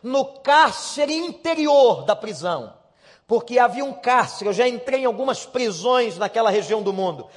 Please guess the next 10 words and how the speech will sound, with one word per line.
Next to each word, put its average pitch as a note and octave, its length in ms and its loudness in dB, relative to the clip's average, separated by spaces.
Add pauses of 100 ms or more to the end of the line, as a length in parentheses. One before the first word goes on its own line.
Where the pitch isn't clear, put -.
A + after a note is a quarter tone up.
(180)
As B3 240 2
prisões B3+ 540 0
naquela A#3+ 400 2
época, B3+ 360 2
como A3+ 200 0
a A#3 40 0
de G#3 80 -6
Paulo A#3+ 360 2
e G3+ 40 -4
Silas, A3 460 -2